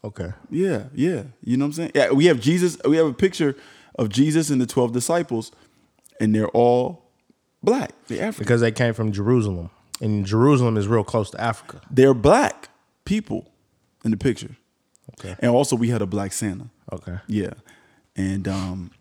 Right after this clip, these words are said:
Speaker 2: and even on Easter, my mom would buy me and my brother chocolate Easter bunnies. So we wouldn't eat no white
Speaker 1: Bro,
Speaker 2: chocolate. We was
Speaker 1: Easter,
Speaker 2: eating
Speaker 1: Easter means fertility. You
Speaker 2: It
Speaker 1: know, bunnies, bunnies are the symbol of sex.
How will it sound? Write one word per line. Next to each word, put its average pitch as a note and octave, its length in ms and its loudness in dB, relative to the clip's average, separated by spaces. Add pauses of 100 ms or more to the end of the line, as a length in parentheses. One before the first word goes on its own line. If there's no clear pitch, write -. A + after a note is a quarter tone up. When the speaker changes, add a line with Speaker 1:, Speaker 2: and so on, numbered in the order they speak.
(160)
Speaker 2:
and G#2+ 200 2
even B2+ 180 2
on B2+ 140 -2
Easter, E3 240 -4
my G#2+ 120 0
mom G#2+ 220 0
would G2+ 120 -4
buy G2+ 260 -2
me G#2 160 -2
and G2+ 80 -2
my G2 80 -4
brother G2 260 -4
chocolate G#2+ 440 -4
Easter G2+ 240 -8
bunnies. F2+ 360 -12
So - 100 -14
we G2+ 180 -6
wouldn't G#2 240 -4
eat G2+ 120 -4
no F#2+ 160 -6
white F#2+ 200 -8
Speaker 1:
Bro, B2 100 -2
Speaker 2:
chocolate. G#2 200 -2
We D3 80 0
was F#3 120 -2
Speaker 1:
Easter, D3 260 2
Speaker 2:
eating C#3+ 200 0
Speaker 1:
Easter E3+ 240 -2
means C3+ 500 -2 (680)
fertility. G2+ 720 -2 (1000)
You A#2 80 4
Speaker 2:
It - 40 6
Speaker 1:
know, C#3 180 4
bunnies, D3 520 2
bunnies D3 520 0
are C3+ 160 -2
the A#2+ 100 -4
symbol C#3 520 0
of A#2 480 -2 (540)
sex. - 600 -2